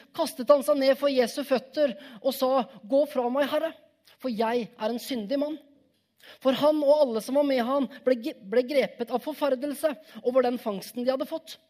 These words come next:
På samme måte var det med Zebedeus-sønnene Jakob og Johannes som fisket sammen med Simon.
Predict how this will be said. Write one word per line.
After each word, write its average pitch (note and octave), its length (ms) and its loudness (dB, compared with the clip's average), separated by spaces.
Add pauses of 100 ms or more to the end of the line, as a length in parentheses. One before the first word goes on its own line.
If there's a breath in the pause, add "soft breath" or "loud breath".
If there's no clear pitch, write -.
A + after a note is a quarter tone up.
(1120 loud breath)
På C4 80 -2
samme D#4 260 4
måte D4+ 240 2
var C4+ 160 4
det C4+ 80 -2
med C#4 80 -2
Zebedeus-sønnene C4 840 0
Jakob B3+ 400 0
og C#4 100 0
Johannes C4 460 -2 (160 loud breath)
som C4+ 160 -4
fisket - 420 -8
sammen B3 300 -4
med D4 100 -4
Simon. D4+ 320 -4